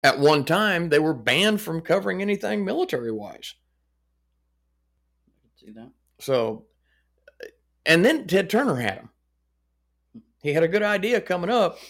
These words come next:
Speaker 1: It went bad when he left it. So, but, the, uh, you know, I digress a little bit here or something. It's totally off topic. But, um, the mainstream media, whether it be a C N N, M S N B C,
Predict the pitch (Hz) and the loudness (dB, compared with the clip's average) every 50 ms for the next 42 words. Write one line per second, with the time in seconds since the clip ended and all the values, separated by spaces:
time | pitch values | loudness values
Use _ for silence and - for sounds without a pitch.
0 | - _ - 135 - 147 151 135 101 143 151 156 147 139 131 127 120 117 123 123 | -20 _ -4 -4 -2 -2 -4 -4 -2 0 0 2 0 0 -2 -6 -6 -4 -4 -4
1 | 160 190 165 - - - - _ _ _ _ _ _ _ _ _ _ _ _ _ | -2 -4 -4 -6 -8 -18 -20 _ _ _ _ _ _ _ _ _ _ _ _ _
2 | _ _ _ - - 117 107 98 95 98 - _ 120 120 104 - 151 151 190 170 | _ _ _ -4 -2 0 0 0 -4 -8 -14 _ -18 -18 -14 -14 -2 2 2 2
3 | - - - - _ 135 139 135 131 127 120 90 - - - 104 139 135 127 127 | 2 0 -10 -6 _ -2 -2 -2 -2 -6 -8 -12 -14 -16 -12 -6 -2 0 0 2
4 | 120 123 123 117 113 120 123 120 - 120 110 110 110 98 110 110 101 107 104 104 | 2 2 2 2 4 2 2 2 2 -2 -2 -2 -2 0 -2 -2 0 0 -4 -4
5 | 101 - - 110 104 - - 101 101 101 - - - - - _ - - - 127 | -6 -8 -8 -10 -10 -10 -12 -14 -14 -14 -14 -16 -16 -16 -18 _ -20 -6 -4 -2
6 | 120 107 98 95 90 95 - - 180 175 143 - - - _ _ _ _ _ _ | 0 0 -2 -2 -4 -6 -10 -6 -4 -4 -4 -4 -6 -16 _ _ _ _ _ _
7 | _ _ _ _ _ - 110 117 113 107 - 117 110 101 95 92 87 _ _ _ | _ _ _ _ _ -6 0 0 0 2 2 0 0 0 -2 -6 -10 _ _ _
8 | _ _ _ _ _ _ _ _ _ _ _ _ _ _ _ _ _ _ _ _ | _ _ _ _ _ _ _ _ _ _ _ _ _ _ _ _ _ _ _ _
9 | _ _ _ _ _ _ _ _ - 151 175 175 196 233 294 294 - - - 247 | _ _ _ _ _ _ _ _ 0 2 2 4 4 2 2 0 -2 -2 -2 -2
10 | 233 214 - 180 240 302 302 233 131 104 95 - - _ _ 147 180 185 175 156 | -2 -2 -2 -2 -2 -2 -2 -4 -4 -8 -10 -12 -20 _ _ 2 2 2 2 0
11 | 147 170 165 143 131 - - 226 214 208 196 185 190 190 196 196 190 180 180 180 | 0 -2 -2 -2 -2 -4 -4 -2 -2 -2 -2 -2 -4 -4 -4 -6 -6 -6 -4 -4
12 | 180 170 170 180 180 175 175 175 165 - - 208 220 214 208 208 208 208 - | -4 -4 -4 -6 -4 -4 -6 -6 -6 -6 -4 -4 -4 -2 -2 -2 -4 -6 -8